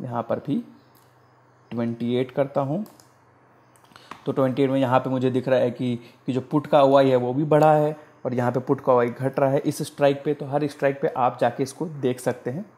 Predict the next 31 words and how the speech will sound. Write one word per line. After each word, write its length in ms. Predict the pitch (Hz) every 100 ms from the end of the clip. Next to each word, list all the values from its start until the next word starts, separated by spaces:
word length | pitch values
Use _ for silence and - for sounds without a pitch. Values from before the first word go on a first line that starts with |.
| _ _
इसको 160 | - -
समझ 240 | - 151
सकते 280 | 135 117 -
हैं 100 | 113
ईजीली। 240 | 120 110 104
तो 1120 | _ - - - - _ - _ _ _ - -
चलिए 240 | 143 170
दोस्तों 280 | 175 175 160
आगे 280 | - 143 156
बढ़ते 360 | 175 156 160 190
हैं 440 | 170 139 196 - - - - _ _ _ _ _ _ - _ _ _ _ _ _ _
कि 260 | - 185 214 - 160
ओपन 440 | 151 156 214 220 170
इंटरेस्ट 840 | 151 151 - 170 180 - - - -
में, 240 | 139 127 - -
change 360 | - 143 160 160
in 40 |
open 280 | 139 135 160
interest 380 | 151 139 139 139
से 320 | - - 139
हमें 280 | 135 123 139
क्या-क्या 380 | - 120 120 143
डेटा 360 | 120 113 135
मिलता 340 | 123 110 120 123
है। 120 | 165 - _ - - - _ _ -
तो 100 | 165 - - -
पहला 240 | 123 156 - - _ _ _ _ _
कि 140 | 156 160
अगर 280 | 156 165
बुलिश 440 | 151 135 151 196 -
है, 280 | 117 -